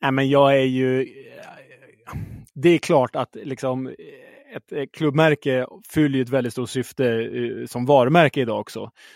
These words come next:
Jag försöker ändå vara den fotbollstraditionalist som jag är. Jag försöker vara en liten motvikt till det här, den lilla röst som jag har. Så jag har gått mycket på, liksom,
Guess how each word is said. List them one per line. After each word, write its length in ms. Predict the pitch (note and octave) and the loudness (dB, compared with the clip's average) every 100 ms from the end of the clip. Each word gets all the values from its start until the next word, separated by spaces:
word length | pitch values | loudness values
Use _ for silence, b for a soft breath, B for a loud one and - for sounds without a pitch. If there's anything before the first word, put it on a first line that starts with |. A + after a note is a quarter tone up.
| b | b
Jag 280 | B2+ C3+ C#3 | -2 2 2
försöker 340 | C#3+ C3 C3 B2 | 0 -4 -2 -4
ändå 220 | A#2 A2+ | -4 -4
vara 260 | A#2 A2+ | -4 -4
den 180 | A2+ A#2 | -4 -8
fotbollstraditionalist 840 | A2+ - A2+ A#2+ A#2 B2 A#2+ B2+ | -8 -10 -10 -8 -8 -8 -6 -8
som 140 | - A#2 | -8 -10
jag 120 | A#2 | -10
är. 60 | G#2 | -10
Jag 80 | |
försöker 240 | - B2 A#2+ | -10 -10 -8
vara 100 | B2 | -8
en 60 | |
liten 200 | A#2+ B2+ | -8 -6
motvikt 500 | D3 B2 C#3 C#3 - | -6 -8 -10 -10 -10
till 120 | C3+ A2+ | -14 -12
det 80 | |
här, 120 | G2+ G#2+ | -12 -12
den 180 | A2 | -12
lilla 220 | A#2 A2 A2 | -10 -10 -8
röst 220 | G#2+ - | -10 -12
som 140 | A2 | -12
jag 80 | G#2+ | -10
har. 180 | G2+ G#2 | -10 -12
Så 140 | A#2 | -6
jag 140 | A#2+ A#2+ | -2 0
har 120 | C3+ | -2
gått 200 | A#2+ C#3 | -4 -6
mycket 400 | C3+ _ D3 - | -6 _ -10 -8
på, 160 | A#2+ | -8
liksom, 400 | G#2+ G#2 G#2+ G2+ | -10 -12 -14 -16